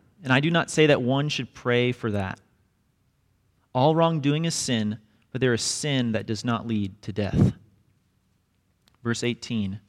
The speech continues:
"We know that everyone who has been born of God does not keep on sinning, but he who was born of God protects him, and the evil one does not touch him.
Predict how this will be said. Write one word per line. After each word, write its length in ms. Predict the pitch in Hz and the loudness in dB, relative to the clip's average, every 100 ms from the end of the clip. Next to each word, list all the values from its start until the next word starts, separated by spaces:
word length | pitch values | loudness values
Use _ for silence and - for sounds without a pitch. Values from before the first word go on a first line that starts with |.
| _ _ _ _ _ _ | _ _ _ _ _ _
"We 160 | 151 | 0
know 320 | 151 160 196 202 | 4 6 6 6
that 200 | 156 147 | 6 4
everyone 340 | 151 185 185 | 2 2 2
who 100 | 160 | 2
has 120 | 151 | 2
been 160 | 131 117 | 2 -2
born 320 | 107 127 151 | -2 -4 -4
of 100 | 147 | -2
God 220 | 135 127 | 2 2
does 160 | 113 120 | 2 -2
not 220 | 131 - | -4 -4
keep 380 | - 151 170 - 139 | -10 -6 -6 -8 -8
on 300 | 135 143 135 | -6 -6 -6
sinning, 600 | - 143 131 101 98 107 _ _ _ _ | -6 -4 -4 -4 -8 -14 _ _ _ _
but 100 | 127 | -4
he 280 | - 170 196 | -2 0 2
who 160 | 185 175 | 4 2
was 120 | 113 | 2
born 320 | 107 135 165 | -4 -4 -2
of 140 | 175 | -2
God 320 | 151 135 123 - | 2 2 2 -2
protects 560 | 110 - 127 - - | -14 -8 -8 -8 -10
him, 240 | 104 95 - _ _ _ _ _ _ _ _ | -10 -10 -16 _ _ _ _ _ _ _ _
and 100 | 135 | -6
the 180 | 135 156 | -4 -2
evil 220 | 165 165 | 0 0
one 220 | 139 127 | 2 0
does 200 | 117 110 | 0 -2
not 240 | 123 123 - | -2 -2 -2
touch 260 | - 123 - | -4 -4 -8
him. 160 | 98 | -16